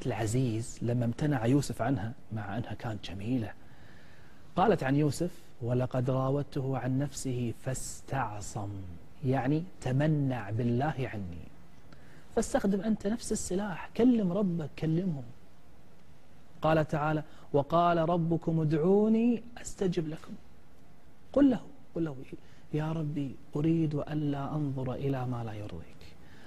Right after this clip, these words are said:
اللهم أنت تعلم حاجتي وأنت قادر على أن تعصمني وأنا محتاج إليك، اللهم اقسم لي من خشيتك ما تحول به بيني وبين معصيتك،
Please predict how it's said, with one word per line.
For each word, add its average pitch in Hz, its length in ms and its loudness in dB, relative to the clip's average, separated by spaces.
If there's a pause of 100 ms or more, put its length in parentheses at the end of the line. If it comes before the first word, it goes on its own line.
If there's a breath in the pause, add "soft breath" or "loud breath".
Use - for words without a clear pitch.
(200 loud breath)
اللهم 156 380 2
أنت 160 160 0
تعلم 131 420 0
حاجتي 113 920 -2
وأنت 151 300 0
قادر 147 640 0
على 147 180 0
أن 147 240 -2
تعصمني 151 760 0 (320 loud breath)
وأنا 226 260 6
محتاج 208 440 2
إليك، 202 460 4 (280 loud breath)
اللهم 147 480 4
اقسم 139 400 -2
لي 123 140 0
من 120 140 0
خشيتك 120 640 -4
ما 123 200 -2
تحول 131 500 0
به 117 540 -2
بيني 156 480 2
وبين 151 360 2
معصيتك، - 540 -4